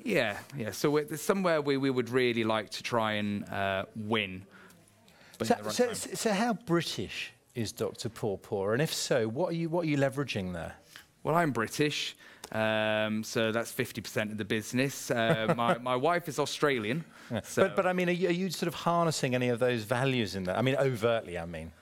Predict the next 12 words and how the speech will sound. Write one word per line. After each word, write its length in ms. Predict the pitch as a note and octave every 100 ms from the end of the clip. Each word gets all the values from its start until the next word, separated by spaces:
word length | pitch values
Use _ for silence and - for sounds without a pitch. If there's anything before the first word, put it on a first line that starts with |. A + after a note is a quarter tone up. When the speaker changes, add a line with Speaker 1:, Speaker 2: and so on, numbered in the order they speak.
| - _ -
Speaker 1:
Oh, 220 | A3 D3+
definitely. 640 | A3 E3 D#3+ D3+ C#3 A#2+
I 40 |
mean, 200 | A#2+ B2
our, 360 | A#2 A2+ A2+ A2 A2+
our, 500 | A#2 A2 G#2+ G#2+ G#2+ G#2
um, 280 | G#2 G#2 G#2
how 100 | -
do 80 | A2
I 40 |
say, 260 | G#2 A2 G#2
um, 760 | - G#2 G2 G2 G2 G2 F#2+